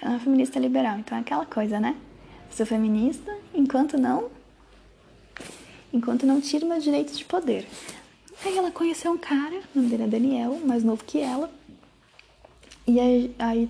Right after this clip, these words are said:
todo mundo tá brincando, dizendo que ela virou a mãe Cela, né? Que ela virou a mãe dele. Porque ela passa a mão na cabeça de tudo que ele faz. Ele é machista, ele é escroto, ele fala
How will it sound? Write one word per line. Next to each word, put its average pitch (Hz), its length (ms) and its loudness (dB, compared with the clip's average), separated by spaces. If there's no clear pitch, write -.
todo 247 160 2
mundo 269 240 4
tá 254 140 -4
brincando, 233 420 2
dizendo 233 240 0
que 240 140 -8
ela 233 160 0
virou 233 180 2
a 240 100 0
mãe 240 340 4
Cela, 214 380 -6
né? 214 160 -2
Que - 80 -16
ela 240 100 -4
virou 226 160 -2
a - 20 0
mãe 269 220 2
dele. 220 260 0
Porque 262 220 -2
ela 262 120 -2
passa 269 240 -4
a 285 40 4
mão 277 80 4
na 269 80 2
cabeça 262 260 -2
de - 60 -16
tudo 294 160 -4
que 320 80 -2
ele 320 80 0
faz. 220 300 -6
Ele 208 120 -4
é 214 60 -4
machista, - 520 -6
ele 214 100 -6
é 214 40 -8
escroto, 262 420 -2
ele 233 80 -6
fala 220 300 -10